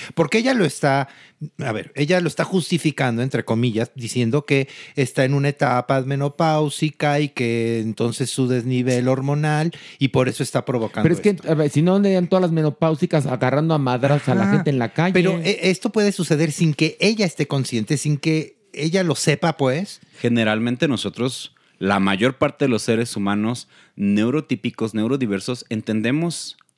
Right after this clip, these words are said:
Speaker 3: de alguna manera las emociones y cómo es nuestra interacción con los demás.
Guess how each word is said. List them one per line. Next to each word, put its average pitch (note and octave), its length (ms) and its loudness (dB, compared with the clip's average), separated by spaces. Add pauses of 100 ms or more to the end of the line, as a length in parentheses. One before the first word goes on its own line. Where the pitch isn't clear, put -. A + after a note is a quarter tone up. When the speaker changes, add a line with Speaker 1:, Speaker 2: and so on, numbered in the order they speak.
(100)
Speaker 3:
de C3 160 0
alguna C3+ 360 0
manera A#2+ 360 0
las A#2 220 -2
emociones A2+ 640 -4
y A2+ 80 -8
cómo D3 360 -2
es F#3 120 -2
nuestra F3 200 -4
interacción A2+ 460 -4
con F3+ 160 0
los F#2+ 140 -2
demás. B2 420 -2